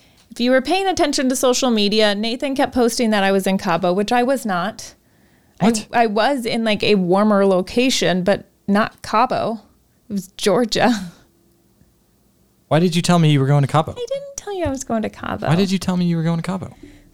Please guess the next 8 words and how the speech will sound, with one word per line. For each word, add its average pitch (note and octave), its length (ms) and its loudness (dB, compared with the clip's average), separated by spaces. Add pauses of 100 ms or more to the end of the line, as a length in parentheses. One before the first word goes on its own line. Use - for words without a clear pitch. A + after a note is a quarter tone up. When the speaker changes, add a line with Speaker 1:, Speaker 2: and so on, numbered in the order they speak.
Speaker 1:
<sighs> - 40 -2 (1000)
Okay, C#4+ 320 0
guys, B3 300 0
I - 180 -2
left C#4 520 -2
real, F4 720 4
real D#4+ 280 0
quick C#4+ 520 0